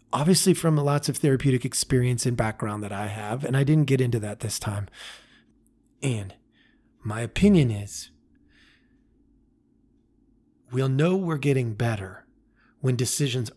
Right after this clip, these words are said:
aren't made because of race at all. When they're not made, again,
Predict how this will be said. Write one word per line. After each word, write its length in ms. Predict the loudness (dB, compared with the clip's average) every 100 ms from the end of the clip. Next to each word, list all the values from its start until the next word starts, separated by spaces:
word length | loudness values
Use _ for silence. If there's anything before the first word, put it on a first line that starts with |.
| -6
aren't 280 | -2 0 0
made 440 | -2 -2 -6 -14 _ _ _ _ _ _ _
because 320 | -10 -6 -6
of 120 | -8 -8
race 380 | -6 -6 -6 -8 _ _ _
at 160 | -4 -2
all. 420 | -2 -6 -10 -18 _ _ _ _ _ _ _ _ _ _ _ _ _ _ _ _ _ _ _ _ _ _ -2
When 160 | 0
they're 100 | 2
not 240 | 2 0 0
made, 400 | 0 0 -4 -8 -20 -20 _ -4
again, 380 | -2 0 0